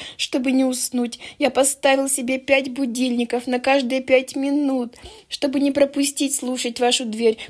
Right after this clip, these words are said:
моя королева». В комнату залетел шарообразный таракановидный лысый мужчина средних лет, с черными длинными, но жидкими усиками, низкого роста, можно даже сказать, практически карлик.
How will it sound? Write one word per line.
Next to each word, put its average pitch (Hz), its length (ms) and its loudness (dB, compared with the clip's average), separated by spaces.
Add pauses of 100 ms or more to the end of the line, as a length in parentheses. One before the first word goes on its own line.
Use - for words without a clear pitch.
моя 247 320 4
королева». 220 760 0 (960)
В - 80 -20
комнату 311 480 -4
залетел 208 500 -6
шарообразный 220 840 -2
таракановидный 208 840 -2
лысый 247 360 -4
мужчина 202 540 -2 (240)
средних 233 520 0
лет, 196 280 -6 (480)
с - 120 -8
черными 214 480 0
длинными, 202 600 -2
но 196 140 -4
жидкими 254 500 -2
усиками, 185 600 -6 (400)
низкого 254 480 -2
роста, 196 400 -6 (560)
можно 269 300 0
даже 226 240 0
сказать, 240 460 -2
практически 262 560 -4
карлик. 190 580 -6